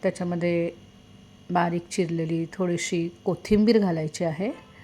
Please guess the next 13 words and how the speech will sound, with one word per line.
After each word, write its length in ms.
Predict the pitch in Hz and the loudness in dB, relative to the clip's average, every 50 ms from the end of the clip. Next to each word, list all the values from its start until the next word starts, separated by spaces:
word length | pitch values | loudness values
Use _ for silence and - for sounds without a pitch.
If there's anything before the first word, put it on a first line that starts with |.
| - - - - - - - - - | -20 -20 -20 -20 -20 -20 -16 -8 -4
आणि 340 | 180 175 170 170 170 165 160 - - | -2 0 0 0 0 0 -2 -6 -6
हे 220 | - - 185 175 160 | -4 -2 0 0 0
सगळं 360 | - - 190 165 165 170 170 165 | 0 0 -2 0 0 -2 -2 -2
छान 360 | - - 175 165 160 160 165 - - - - - - - - - - - - - - - | -2 -2 -2 0 -2 -2 -4 -8 -10 -16 -20 -20 -20 -20 -20 -20 -20 -20 -20 -14 -6 -2
मिक्स 300 | 190 220 240 240 - - | 0 0 2 0 -2 -2
करून 300 | - 220 202 185 175 170 | 2 2 2 2 2 0
घ्यायचं 360 | 170 160 156 151 147 - 170 | 0 -2 -2 -2 -4 -4 -4
आहे 300 | 165 160 151 143 190 240 302 - - - - - - - - - - - - | -4 -4 -2 -4 -4 -4 -6 -8 -14 -20 -20 -20 -20 -20 -20 -20 -16 -8 -4
आणि 220 | 190 180 175 180 175 - - | -2 0 0 0 -2 0 0
लागलीच 480 | 185 170 165 151 143 - 262 285 - | 2 2 2 2 2 2 0 0 0
पराठे 420 | - - 202 180 170 160 - - 175 | 0 -2 0 0 0 -2 -2 -4 -2
बनवायला 540 | 165 170 165 165 165 160 160 160 180 240 349 - - - - - | -2 -2 -2 -2 -2 -2 -2 0 0 0 0 -2 -6 -18 -16 -10
सुरुवात 460 | - - - 214 180 175 160 165 165 | -6 -2 0 0 0 0 0 -2 -4